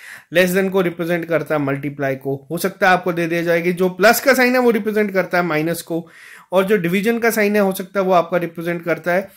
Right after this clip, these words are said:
अ, यहाँ पे डिवीजन को ही। इस तरीके से आपको बहुत सारी जो है सिंबल दे दिए जाएंगे कंफ्यूज करने के लिए और बोला जाएगा कि ये, ये है और आपको एक इक्वेशन दे दी जाएगी और उसको बोला जाता है यहाँ पे सॉल्व करो।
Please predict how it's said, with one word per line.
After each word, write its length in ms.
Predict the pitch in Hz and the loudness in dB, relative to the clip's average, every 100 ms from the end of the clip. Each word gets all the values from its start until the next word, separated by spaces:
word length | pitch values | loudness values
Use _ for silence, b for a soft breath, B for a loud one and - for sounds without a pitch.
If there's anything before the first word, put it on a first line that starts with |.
| b _ 160 | b _ -4
अ, 20 | 160 | 0
यहाँ 320 | 156 151 165 | 2 2 0
पे 280 | 165 190 214 | 2 0 0
डिवीजन 420 | 175 160 151 135 | 0 0 -2 -4
को 100 | 113 | -8
ही। 60 | |
इस 280 | 98 190 214 | -6 -4 2
तरीके 340 | 277 285 262 277 | 2 4 2 4
से 100 | 302 | 6
आपको 280 | 269 269 | 4 2
बहुत 300 | 311 214 226 | 2 4 6
सारी 260 | 247 240 254 | 4 2 0
जो 200 | 214 247 | -2 0
है 180 | 196 254 | 0 0
सिंबल 540 | - 220 240 294 285 | 0 2 2 2 4
दे 120 | 180 | 2
दिए 200 | 151 143 | 2 0
जाएंगे 520 | 143 135 131 135 262 B B B B B _ | 0 -2 -4 -4 -4 B B B B B _
कंफ्यूज 400 | 202 190 254 294 | 0 4 4 4
करने 280 | 247 208 202 | 4 2 2
के 100 | 196 | 2
लिए 80 | 208 | 2
और 80 | 220 | 2
बोला 320 | 165 165 180 | 2 2 2
जाएगा 320 | 151 131 151 | 2 0 -2
कि 160 | 185 220 | -2 -2
ये, 240 | 175 180 | 0 2
ये 320 | 202 156 165 | 0 -2 -2
है 200 | 180 233 | 0 0
और 180 | 196 175 | 2 2
आपको 260 | 151 - 247 | 2 2 -4
एक 120 | 214 | -2
इक्वेशन 500 | 190 202 190 202 156 | 0 2 2 0 -2
दे 120 | 127 | -4
दी 120 | 123 | -6
जाएगी 320 | 117 107 113 | -10 -12 -8
और 120 | 156 165 | -6 -6
उसको 240 | - 208 | -4 -4
बोला 260 | 165 160 160 | 0 0 0
जाता 320 | 127 - 123 | -2 -4 -4
है 140 | 160 | -2
यहाँ 160 | 156 113 | -4 -6
पे 140 | 185 | -8
सॉल्व 260 | 202 117 110 | -8 -10 -12
करो। 280 | - - | -18 -20